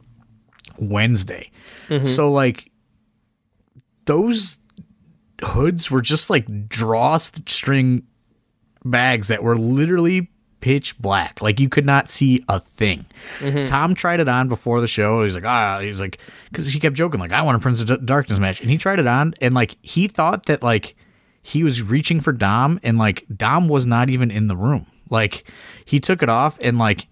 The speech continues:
Speaker 1: he was, like, about to, like, grapple a wall.
Speaker 2: <laughs> And that was one of the funniest things, too, 'cause, yeah, 'cause like you said, he,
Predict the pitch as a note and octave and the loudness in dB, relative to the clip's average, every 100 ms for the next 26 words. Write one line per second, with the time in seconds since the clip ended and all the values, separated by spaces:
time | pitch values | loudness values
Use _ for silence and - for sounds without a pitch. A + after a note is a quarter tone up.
0 | _ - D#3+ C3+ A#2 - - _ _ _ | _ -2 0 2 0 -2 -12 _ _ _
1 | _ _ _ _ _ _ _ _ _ _ | _ _ _ _ _ _ _ _ _ _
2 | _ _ A#2 A2 D3+ - C3+ A2+ - A2 | _ _ -4 0 -2 0 0 0 -2 -2
3 | G#2+ A2 B2 B2+ F#2+ F2+ G#2 G2 - - | 0 0 2 2 2 0 0 0 -4 -14
4 | _ - - F3 - F#3+ - E3+ - E3 | _ -6 0 0 2 -2 0 -2 0 -2
5 | - - - - - - F#3 A3 B3+ B3+ | -2 -12 -16 -14 -14 -2 0 0 0 0
6 | G#3 A#3 A#3+ A3 F#3 A3 G#3 F3 A3 G#3+ | 0 0 2 0 0 2 2 0 -2 -2
7 | F#3 A#3+ A3 E3 F#3 A#3+ - D#3+ E3 D#3 | 0 0 2 0 0 -2 0 0 0 0
8 | C#3+ G#3+ F3 F3 C3 | 0 0 2 0 0